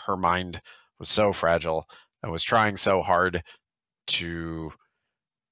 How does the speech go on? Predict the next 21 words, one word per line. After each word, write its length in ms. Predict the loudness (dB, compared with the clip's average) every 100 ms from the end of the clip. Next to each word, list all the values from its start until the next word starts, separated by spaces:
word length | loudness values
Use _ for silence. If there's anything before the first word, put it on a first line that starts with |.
| _ _ _ -6
to 100 | 0
have 260 | 4 4 4
what 100 | 2
it 120 | 2
wanted, 420 | 0 2 0 -4
you 140 | -2 0
know, 320 | 2 0 -2
but 280 | 2 2 4
battling 420 | 6 6 6 2
itself, 560 | 0 2 2 2 -2 0
uh, 380 | 4 6 4 2
because, 640 | -2 -2 -2 -2 -4 -4 -6
because 300 | -8 -6 -8
of, 200 | -10 -10
you 80 |
know, 100 | -8
this 140 | -6 -6
sort 160 | -6
of 80 | -8
past 300 | -4 -2 -2
trauma. 400 | -4 -6 -4 -8